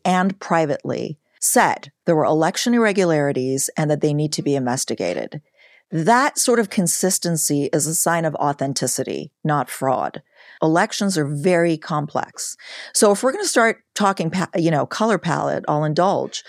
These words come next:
but we're talking about different shades. President Trump was in the middle of a toss-up. He had government officials telling him, "This wall is teal."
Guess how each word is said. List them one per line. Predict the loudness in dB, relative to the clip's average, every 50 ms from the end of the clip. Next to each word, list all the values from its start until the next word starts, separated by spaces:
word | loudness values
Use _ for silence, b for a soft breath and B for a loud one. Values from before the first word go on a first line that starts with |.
| B B B B B B B B
but | 2 2 4
we're | 4 2
talking | 4 2 0 0 0 0 0
about | 2 2 2 2 2 0 0
different | 0 0 0 0 0 -2 -2 -2
shades. | -4 -4 -2 0 2 2 4 2 2 -2 -4 -4 -4 -4 -4 -6 -8 -12 b b b b b b -4
President | -2 0 0 0 0 -2 -4 -4 -6
Trump | -4 -2 0 0 0 0
was | 0 0 0
in | 0 -2 -2
the | 0 0
middle | 0 0 0 2 2 0 0 0 -2
of | -2 -2
a | -4 -4
toss-up. | -6 -6 -4 -4 -4 -2 -2 -4 -6 -6 -6 -8 _ _ B B B B B B B B
He | B 0 2 2
had | 4 2 2 2 2 0 0 -2 -8 _ _ _ _ _ _ _ _ -20 -10 -2
government | 2 2 2 4 2 0 0 0 -2 -4
officials | -4 -2 0 0 0 0 -2 -2 -2 0 -2 -2 -4 -4 -6 -6
telling | -2 -2 0 0 0 -2 -2
him, | -2 -2 -2 -4 -6 B B B B B B B -2
"This | 0 0 2 0 0 0
wall | 0 2 2 4 4 2 2 0 -2 -2 -2
is | 0 2 2 2 2 2 0 -2 -2 -4 -6 -10 _ _ _ _ _ -2
teal." | 0 2 4 4 4 2 0